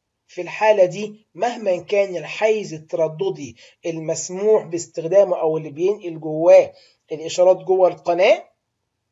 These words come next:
هيكون النتيجة في الآخر صفر. يعني مش هعرف أبعت أي رسالة أو أي بيتس على القناة لأن عليها نويز عالية جدًا.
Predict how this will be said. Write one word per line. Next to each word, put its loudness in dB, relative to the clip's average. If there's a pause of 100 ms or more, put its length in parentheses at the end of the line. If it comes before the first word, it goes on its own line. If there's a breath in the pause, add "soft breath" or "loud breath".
(680)
هيكون -2
النتيجة -4
في -8
الآخر -6
صفر. -4 (220 loud breath)
يعني -2
مش -8
هعرف -2
أبعت -6
أي -2
رسالة -4
أو -6
أي -4
بيتس -12
على -10
القناة -2
لأن -8
عليها -8
نويز -12 (240)
عالية -10
جدًا. -16